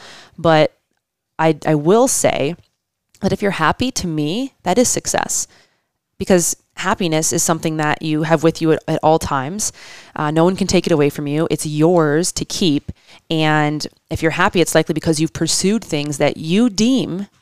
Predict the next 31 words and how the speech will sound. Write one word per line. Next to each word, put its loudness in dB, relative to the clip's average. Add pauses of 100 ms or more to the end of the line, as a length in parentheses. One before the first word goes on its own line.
(280)
successful. -2
You -2
have 2
your 0
own 0
definition 0
of -2
success, -2
and -6
you -2
are 0
stepping -2
into -4
that 2
and -2
creating -2
that -2
for -2
your 0
life. -2 (360)
Therefore, 2 (800)
if -2
you're 2
happy, -4
you -2
will 6
be 0
successful. -4 (580)
If -4
you're 0
successful, 0